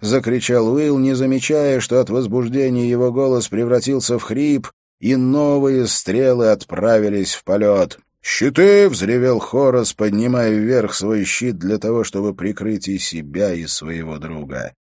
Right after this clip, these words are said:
Он увидел, как некоторые всадники из другого улана в конце концов заметили, что происходит, и подъезжали ближе, чтобы начать ответную стрельбу. Через несколько секунд он почувствовал барабанную дробь стрел по щиту,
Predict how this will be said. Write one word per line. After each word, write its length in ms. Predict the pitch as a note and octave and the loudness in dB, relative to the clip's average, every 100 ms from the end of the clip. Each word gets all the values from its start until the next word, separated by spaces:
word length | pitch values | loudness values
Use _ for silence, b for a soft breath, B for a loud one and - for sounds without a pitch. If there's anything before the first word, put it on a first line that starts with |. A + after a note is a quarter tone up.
| _ _ _ | _ _ _
Он 200 | D2+ D#2+ | -12 -10
увидел, 340 | D2 E2+ D#2+ D2+ | -8 -8 -8 -10
как 240 | D#2 - | -12 -8
некоторые 480 | E2+ F#2 E2 D#2+ D2+ | -6 -6 -8 -10 -8
всадники 600 | - F#2+ G2 D#2 D#2+ E2+ | -4 -2 -2 -4 -8 -8
из 180 | E2+ C#2+ | -8 -8
другого 500 | E2+ F2 A2 A2+ F#2+ | -10 -4 0 0 0
улана 640 | F#2 F#2+ A#2 G#2+ G2 F2 B B | -4 -2 0 0 -2 -6 B B
в 80 | - | -6
конце 320 | G#2 A2 B2+ | -2 -2 -2
концов 400 | B2 A#2 - B2 | -2 -2 -2 -2
заметили, 640 | G2 A2+ C3 B2 - E2 D#2 | 0 0 0 -2 -4 -8 -8
что 260 | - A#2 G#2 | -6 -4 -4
происходит, 840 | E2+ F#2 F2 C3 C3 F#2 E2 - B B | -4 -4 -4 -4 -4 -4 -6 -12 B B
и 100 | G2 | -6
подъезжали 640 | G#2+ C3+ C3 C3+ D3 C3+ B2+ | -2 0 0 0 0 0 0
ближе, 480 | B2 D3+ D3 C3+ | 0 0 0 -2
чтобы 280 | A#2+ C3 A#2+ | -4 -4 -2
начать 420 | A#2+ A2+ C#3 B2 | -2 -2 -4 -2
ответную 720 | A#2+ - A#2 B2+ - A#2+ A#2+ A2 | -4 -4 -4 -4 -6 -6 -6 -6
стрельбу. 720 | - A2 G#2+ G2+ G2+ D2 C#2 _ _ _ - | -6 -4 -4 -4 -6 -6 -10 _ _ _ -12
Через 280 | D2+ D#2 | -10 -8
несколько 480 | D#2+ F#2+ - D#2+ D#2+ | -6 -6 -6 -10 -8
секунд 440 | D#2 E2 B2+ G#2+ F2+ | -8 -4 -2 -2 -4
он 120 | F2 | -6
почувствовал 640 | G2 G2 B2+ - F2+ G#2+ | -6 -4 -6 -4 -4 -2
барабанную 640 | F#2 A2 A#2+ A#2+ G#2 A2 G2+ | 0 2 2 2 0 -2 -2
дробь 340 | G#2 A#2 F#2+ | 0 0 0
стрел 460 | - - A2 A2 E2+ | -6 -4 0 0 0
по 180 | G2+ | -4
щиту, 500 | G2 A2 A2 D#3 G#2+ | -2 -4 -2 -2 -2